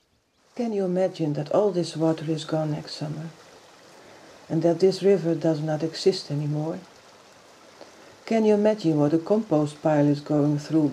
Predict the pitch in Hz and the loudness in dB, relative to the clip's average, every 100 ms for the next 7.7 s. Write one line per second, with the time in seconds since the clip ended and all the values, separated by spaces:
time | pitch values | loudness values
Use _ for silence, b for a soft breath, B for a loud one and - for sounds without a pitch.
0 | - 165 160 175 175 - 196 165 143 147 | 2 0 2 -2 -2 -2 0 0 0 0
1 | 147 180 185 190 160 147 143 - 185 185 | 2 0 0 -4 0 0 0 0 0 0
2 | - 135 - - - - - - - - | -8 -10 -12 -20 -20 -20 -20 -20 -20 -20
3 | - - - B B B B 156 220 - | -20 -20 -20 B B B B 0 0 2
4 | 135 139 143 160 156 165 165 175 170 170 | 0 0 2 2 2 0 2 -2 0 2
5 | 165 151 156 151 156 151 196 208 160 135 | 2 2 0 2 -2 -2 0 2 2 -2
6 | 120 139 - - - - - - B B | -4 -10 -20 -20 -20 -20 -20 -20 B B
7 | B - 147 139 190 165 147 | B -4 -4 0 2 4 2